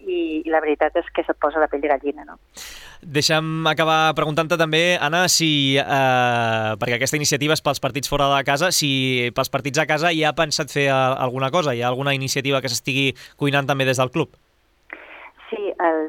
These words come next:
Speaker 1: tema està en que la sala vip, òbviament, òbviament no ens deixaran. La Lliga, com sabeu, té uns controls molt exhaustius d'espais i de,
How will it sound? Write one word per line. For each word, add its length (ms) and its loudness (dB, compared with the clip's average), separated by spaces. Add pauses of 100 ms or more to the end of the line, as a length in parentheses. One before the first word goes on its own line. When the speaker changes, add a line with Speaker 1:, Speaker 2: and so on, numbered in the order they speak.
Speaker 1:
tema 220 -4
està 240 -2
en 160 -10
que 140 0 (180)
la 160 4
sala 180 2
vip, 240 -6
òbviament, 400 2 (120)
òbviament 420 -2 (100)
no 80 0
ens 140 -6
deixaran. 500 0
La 140 0
Lliga, 260 0
com 140 -12
sabeu, 340 2
té 80 -4
uns 240 -4
controls 480 0
molt 160 -2
exhaustius 720 -2
d'espais 720 0
i 80 -2
de, 140 4